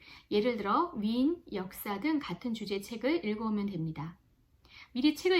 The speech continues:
읽어온 후 마인드맵으로 생각을 확장하고 오 단계 글쓰기법으로 체계적인 글쓰기를 합니다. 천이백 자 정도의 글을 쓰면 선생님께서 첨삭해 주십니다.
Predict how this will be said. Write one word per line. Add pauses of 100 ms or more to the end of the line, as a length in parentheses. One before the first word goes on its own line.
읽어온
후
마인드맵으로
생각을
확장하고 (220)
오
단계
글쓰기법으로
체계적인
글쓰기를
합니다. (460)
천이백
자
정도의
글을
쓰면
선생님께서
첨삭해
주십니다.